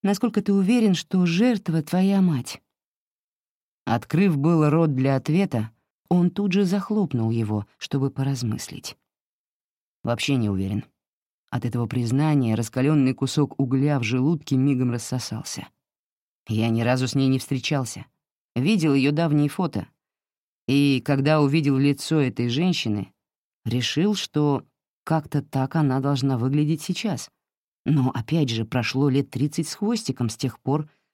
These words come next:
как отец её снимал. «Значит, вполне возможно, что эта женщина не твоя мать». «Ага», кивнул Гек.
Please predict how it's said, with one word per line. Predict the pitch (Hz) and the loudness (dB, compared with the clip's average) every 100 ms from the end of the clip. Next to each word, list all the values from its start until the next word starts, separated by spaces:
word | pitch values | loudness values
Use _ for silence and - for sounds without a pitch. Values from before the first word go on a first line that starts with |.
| _ _ | _ _
как | - - | -6 -4
отец | 113 123 - | -4 -4 -4
её | 131 | -4
снимал. | - 156 165 - _ _ _ _ _ _ _ | -2 -2 -2 -4 _ _ _ _ _ _ _
«Значит, | 185 190 160 151 220 - _ _ | -2 0 0 -2 -4 -8 _ _
вполне | - 180 185 | 0 2 2
возможно, | 165 151 151 156 | 0 0 0 0
что | 202 175 | -2 0
эта | 160 160 | 0 0
женщина | 139 160 165 175 | 0 0 0 0
не | 190 | 0
твоя | 190 214 196 | 0 0 0
мать». | 135 123 - - _ _ _ _ _ _ _ _ _ | 0 -2 -8 -18 _ _ _ _ _ _ _ _ _
«Ага», | 110 101 98 110 135 _ _ | -6 -4 -4 -6 -8 _ _
кивнул | - 120 113 110 | -8 -4 -2 -2
Гек. | 104 110 - | -2 -6 -8